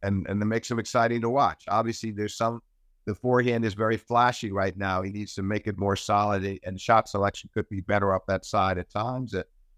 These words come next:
but I'm very impressed with his backhand. The backhand was very good in the latter stages against Novak. I like the, the backhand. I like the fact that he can serve at very different speeds with different spins and use the wide slice in the ad court.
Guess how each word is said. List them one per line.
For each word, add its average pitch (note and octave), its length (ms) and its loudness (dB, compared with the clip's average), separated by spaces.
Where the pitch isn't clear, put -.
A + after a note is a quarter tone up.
but A2 140 2
I'm G#2+ 160 2
very C3+ 260 4
impressed C3+ 380 0
with A2+ 80 -2
his G#2 120 -4
backhand. A#2 500 0
The F2+ 160 -8
backhand B2 380 2
was G2+ 120 -2
very B2+ 300 2
good A2+ 180 0
in G#2 60 -4
the G#2+ 80 2
latter G#2 260 4
stages F#2+ 440 -4
against G2+ 280 -2
Novak. F#2 560 2
I F2+ 120 2
like G#2 300 2
the, A2 120 0
the G2 60 -6
backhand. F#2+ 440 0
I G2 40 4
like A2+ 260 2
the C3+ 100 -4
fact C3 280 0
that A2 120 -10
he A#2 160 -16
can A2+ 100 -10
serve A#2+ 340 0
at G#2+ 80 -8
very A#2 280 4
different A2+ 320 0
speeds A2 600 -2
with F#2+ 260 -4
different A#2 300 2
spins G#2 540 0
and F2 160 -2
use G#2 180 -2
the G#2+ 120 0
wide G#2 320 2
slice G#2+ 380 -2
in G#2+ 100 -2
the A2 160 0
ad A2+ 200 2
court. D#2+ 360 -8